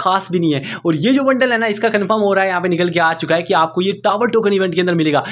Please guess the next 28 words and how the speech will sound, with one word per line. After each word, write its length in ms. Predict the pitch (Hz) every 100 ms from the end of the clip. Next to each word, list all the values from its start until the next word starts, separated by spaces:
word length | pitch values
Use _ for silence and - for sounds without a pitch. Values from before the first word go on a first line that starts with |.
| - 143
मतलब 280 | 143 190 -
टावर 260 | 180 202
टोकन 240 | 214 202 202
आप 140 | 190
समझ 260 | - 180 190
गए 120 | 170
होंगे 160 | 180 170
यार, 200 | 165 165
जो 100 | 151
एसेंशियल 380 | 143 156 151 165
रॉयल 240 | 151 156
जिसे 240 | 147 143
हम 80 | 151 135
बोलते 300 | 139 135 160
हैं, 80 | 165 - -
या 260 | 139 214 254
फिर 160 | 220 240
हम 160 | 220
बोल 160 | 180 196
सकते 280 | 190 165 180
हैं 100 | 180
कि 120 | 180
ज़्यादा 300 | 139 139 156 165
काटने 380 | 147 139 139 156
वाला, 260 | 139 131 127
मतलब 200 | 143 151
जिसके 280 | 143 143 156
अंदर 120 | 151